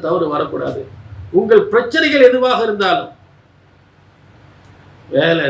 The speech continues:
தொழில், கல்யாணம், எந்த பாதிப்பு இருந்தாலும் சரி, புத்திர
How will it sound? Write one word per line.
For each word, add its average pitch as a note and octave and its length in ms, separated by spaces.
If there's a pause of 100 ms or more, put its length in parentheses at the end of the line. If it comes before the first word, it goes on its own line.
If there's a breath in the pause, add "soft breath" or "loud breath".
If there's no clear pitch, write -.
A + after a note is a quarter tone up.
(140)
தொழில், E3 340 (120)
கல்யாணம், D#3 500 (2500)
எந்த C#4+ 240 (180)
பாதிப்பு G#3+ 360
இருந்தாலும் E3 340
சரி, C#3 200
புத்திர E3+ 300